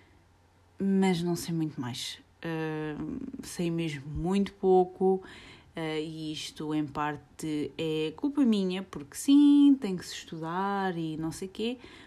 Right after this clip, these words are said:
mas voltamos outra vez ao mesmo, tem sido muito difícil. Ahm,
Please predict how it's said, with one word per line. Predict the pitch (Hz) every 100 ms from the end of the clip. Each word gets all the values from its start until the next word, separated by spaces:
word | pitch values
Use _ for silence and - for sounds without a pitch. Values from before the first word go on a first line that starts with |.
| _
mas | 160 156
voltamos | 147 139 170 180
outra | 196 208
vez | 208
ao | 214
mesmo, | 190 151 151
tem | 139 170 170
sido | - - 175 - -
muito | 180 180 180 185 190 196 190 190 170
difícil. | 180 - 165 143 - 143 143 - - - - _
Ahm, | 160 160 156 156 151